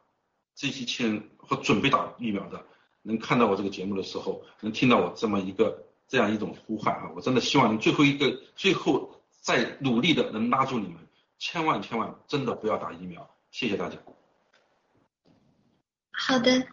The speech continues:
Speaker 2: 谢谢老班长，谢谢长岛哥，谢谢草根小哥，那也谢谢战友们的收看，我们本周的农场联盟工作汇报直播就到这边结束，谢谢各位战友们。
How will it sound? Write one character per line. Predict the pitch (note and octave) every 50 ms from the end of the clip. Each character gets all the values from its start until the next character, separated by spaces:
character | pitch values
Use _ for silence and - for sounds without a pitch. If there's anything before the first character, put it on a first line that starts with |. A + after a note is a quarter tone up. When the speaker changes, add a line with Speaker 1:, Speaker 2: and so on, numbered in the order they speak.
| - _ _
Speaker 2:
谢 | - - D4 D4
谢 | - - D4 C#4 C4 B3
老 | A#3+ A3+
班 | - G3+ C4+ -
长， | - - - - -
谢 | - - C4+
谢 | B3+ - C4+ C4
长 | C4 - B3+ B3
岛 | B3 A3+ A#3 - -
哥， | A3+ A3+ A#3 B3 B3 -
谢 | - - C4
谢 | B3+ - B3+ A3+ A#3
草 | - - -
根 | A3 A3+
小 | A3+ - - -
哥， | - A3+ B3 B3 - - - - - - -
那 | A#3 A#3+ A#3 A3+ A3+
也 | G#3+ G#3 G#3+
谢 | - C#4 C4+
谢 | - C#4+ C4 A#3+
战 | C4+ B3+ B3+
友 | A#3
们 | G#3 G#3 G#3+
的 | G#3+ A3+ A#3
收 | - C4+ C4+ C4+
看， | - - D4 - - -
我 | G#3 A3
们 | A3 A3+ A#3 B3
本 | A#3+ B3 A3+ G#3 G#3+
周 | - C4 C4 C#4 C#4
的 | C4+ C#4+ C4+ A#3+ A3 - - G#3+
农 | A3 A3+
场 | A#3 - B3 A3+
联 | A3 G#3+ A3+
盟 | A3+ A3+ A#3
工 | A#3 C4 C4+ C4
作 | C#4 B3+ B3
汇 | - B3+ B3
报 | A#3+ A#3+ A#3+ A#3
直 | A#3 A3+ A3+ A3+
播 | C4 C4+ C#4 C#4
就 | - C#4 B3+ A#3
到 | A#3 A3 G#3
这 | - A#3
边 | A3+ A#3+ A#3 A#3 A#3
结 | A#3 - A3 -
束， | - C#4+ C4+ - - - - - - _
谢 | - - C4
谢 | - - A3+
各 | - G#3 G3
位 | - A#3
战 | A#3 A#3+ - - -
友 | - A#3
们。 | A3+ A3+